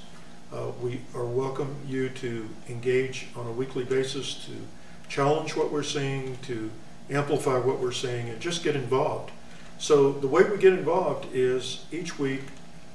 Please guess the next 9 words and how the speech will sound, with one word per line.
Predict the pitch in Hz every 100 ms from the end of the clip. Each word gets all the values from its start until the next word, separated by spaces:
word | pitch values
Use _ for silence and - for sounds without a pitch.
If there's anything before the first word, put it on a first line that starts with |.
| -
we | 131
have | 147 135
some | - 135 123 123
assigned | 135 - 143 143 139
activities, | 143 135 - 135 151 202 190 - - - - - - 131
readings, | 139 151 170 175 175 - - - - -
uh, | 131 123 117
videos, | 139 151 143 147 147 147 - - - - - -
and | 135 127 127 123 120